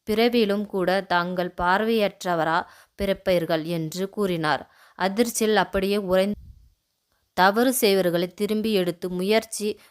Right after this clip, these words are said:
விமர்சனங்களையும் கூட அவர்களை தவறாக விமர்சனங்களைத்தான் அவர் செய்வர்களை திரும்பி எடுத்து முயற்சி விமர்சனங்களுக்கு கூட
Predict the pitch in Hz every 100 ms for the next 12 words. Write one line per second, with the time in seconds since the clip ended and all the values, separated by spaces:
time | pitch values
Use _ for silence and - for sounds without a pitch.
0 | - 202 208 - 214 190 190 190 - 175
1 | 160 165 - 175 175 170 170 175 175 202
2 | 220 202 208 202 202 220 - 196 180 165
3 | - 175 208 - - - - 175 185 190
4 | 185 180 170 160 170 - 214 214 220 220
5 | 190 175 170 - 175 175 202 214 - -
6 | 185 190 220 226 220 196 165 165 170 160
7 | 151 -